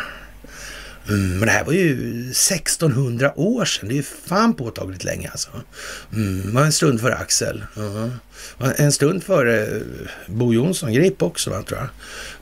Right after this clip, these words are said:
Mm, sådär faktiskt. Sådär, ja. Mm, verkar som historieskrivningen har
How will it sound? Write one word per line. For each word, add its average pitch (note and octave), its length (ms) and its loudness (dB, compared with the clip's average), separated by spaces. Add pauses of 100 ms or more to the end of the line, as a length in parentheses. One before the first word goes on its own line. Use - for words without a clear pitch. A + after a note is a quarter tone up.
(160)
Mm, A#2+ 720 6
sådär C#3 800 0
faktiskt. - 880 -4 (640)
Sådär, B2+ 760 0
ja. - 80 -6 (320)
Mm, F2+ 380 -2
verkar A#2+ 220 2
som A#2+ 100 -4
historieskrivningen A2+ 680 -2
har G#2 260 -4